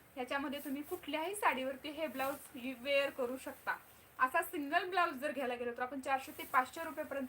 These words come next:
फक्त आपल्याला ब्लाऊज बसतो, तर तुम्हाला ट्रिपल नाईन मध्ये फ्री शिपिंग मध्ये तुम्हाला साडी with ब्लाऊज मिळते. साडीची क्वालिटी तुम्ही बघू शकता, हातात घेतल्यानंतर अगदी सॉफ्ट आणि जेवढी छोटी घडी होती तेवढी छोटी घडी करता येते, एवढी सॉफ्ट साडी आहे.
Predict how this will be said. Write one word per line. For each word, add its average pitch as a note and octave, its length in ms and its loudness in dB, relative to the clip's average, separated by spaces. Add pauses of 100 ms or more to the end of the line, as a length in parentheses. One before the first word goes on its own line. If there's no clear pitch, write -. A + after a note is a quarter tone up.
फक्त - 220 -8
आपल्याला C#4 320 0 (120)
ब्लाऊज C#4 340 2
बसतो, B3 380 -4
तर B3+ 160 -6
तुम्हाला A3 280 -6
ट्रिपल C4+ 500 -2
नाईन A#3+ 240 -2
मध्ये A#3+ 200 -2 (140)
फ्री F4 220 0
शिपिंग A#3+ 400 -8
मध्ये A3 240 -10
तुम्हाला A3 260 -8
साडी B3+ 440 6
with D4 360 -6
ब्लाऊज A#3 280 -2
मिळते. A3 260 -12 (380)
साडीची B3+ 480 0
क्वालिटी C#4+ 340 2
तुम्ही E4+ 200 -6
बघू D4 240 -2
शकता, C#4 380 -4
हातात D4+ 240 0
घेतल्यानंतर C#4+ 480 -6
अगदी D4+ 340 0
सॉफ्ट E4+ 400 2
आणि C#4 180 -2 (420)
जेवढी C4+ 340 0
छोटी F4 200 -6
घडी C#4+ 240 -2
होती A#3+ 420 -6
तेवढी C4+ 380 -2
छोटी D4+ 200 -6
घडी C4 200 0
करता A#3+ 320 0
येते, A#3 340 -4
एवढी B3 280 -2
सॉफ्ट C4 340 2
साडी G#3 220 0
आहे. G#3 240 -2